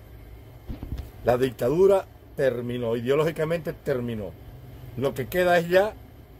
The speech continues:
echar por tierra el poder, pero ya ellos murieron, porque nadie les va a dar relevo generacional. Y lo estuve viendo. Estuve viendo a un comunista ahí que le permitieron vender tres tabletas de maní en dólares.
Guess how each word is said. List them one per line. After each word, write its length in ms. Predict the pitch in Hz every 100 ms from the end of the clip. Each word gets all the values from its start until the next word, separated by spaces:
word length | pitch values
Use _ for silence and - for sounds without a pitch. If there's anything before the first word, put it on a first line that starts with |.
| - - - -
echar 300 | 123 - 160
por 200 | - 156
tierra 320 | - 196 175
el 60 | 170
poder, 360 | - 143 127 85 -
pero 160 | 117 123
ya 340 | 131 180 175
ellos 440 | 190 131 113 - - - - - -
murieron, 480 | - 151 175 165 117 82 - - - - - - - -
porque 300 | 135 113 143
nadie 400 | 135 151 165 170
les 180 | 143 127
va 120 | 147
a 40 |
dar 160 | 151 147 - - - - - - - - - - - - -
relevo 440 | 139 127 139 165 151
generacional. 840 | 160 143 127 120 - 120 120 107 - - - - - - - - - -
Y 60 | 131
lo 100 | 160
estuve 320 | - 226 240
viendo. 520 | 226 240 254 226 113 - - - - - - - - - - - - - - - - - -
Estuve 360 | 131 208 226
viendo 320 | 226 226 226 226
a 60 |
un 100 | 226
comunista 600 | 226 220 208 233 233 214
ahí 180 | 220 240
que 100 | 220
le 120 | 185
permitieron 580 | 180 170 156 196 220 220
vender 280 | 196 202 208
tres 220 | - 208
tabletas 380 | 214 202 208 220
de 100 | 190
maní 240 | 190 202
en 100 | 214
dólares. 420 | 226 233 180 135